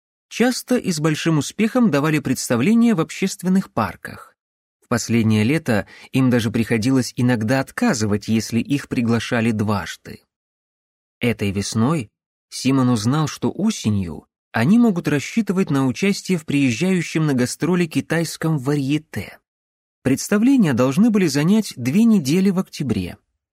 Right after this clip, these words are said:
Это сулило огромные возможности. Участие в мероприятии такого масштаба становилось своеобразной визитной карточкой артиста.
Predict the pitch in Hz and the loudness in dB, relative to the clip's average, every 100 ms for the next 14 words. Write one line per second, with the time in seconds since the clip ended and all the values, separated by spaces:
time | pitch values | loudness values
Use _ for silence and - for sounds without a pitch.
0 | - 123 123 - 120 120 123 117 117 127 | -6 -2 -2 0 0 2 2 2 2 2
1 | 123 120 123 139 202 151 98 87 - - | 4 2 2 2 2 2 -2 -6 -12 -16
2 | - _ _ _ - 117 - 127 127 - | -20 _ _ _ -4 -2 0 0 0 0
3 | 127 120 123 120 123 123 139 - 131 123 | 2 2 2 0 0 2 0 0 -2 -2
4 | 117 131 123 113 - 123 131 139 131 - | -2 0 2 0 -2 -2 2 0 -2 -10
5 | - - - 127 117 120 143 139 - 120 | -16 -6 0 2 4 4 2 2 0 0
6 | 123 120 117 135 123 139 139 127 117 113 | 2 2 2 2 2 0 2 2 2 0
7 | 139 147 139 - 208 - - 107 - 123 | 0 -2 -2 0 -2 -2 -6 -8 -6 -4
8 | 110 117 110 - - 90 - - - - | -4 -4 -6 -8 -10 -8 -10 -12 -18 -20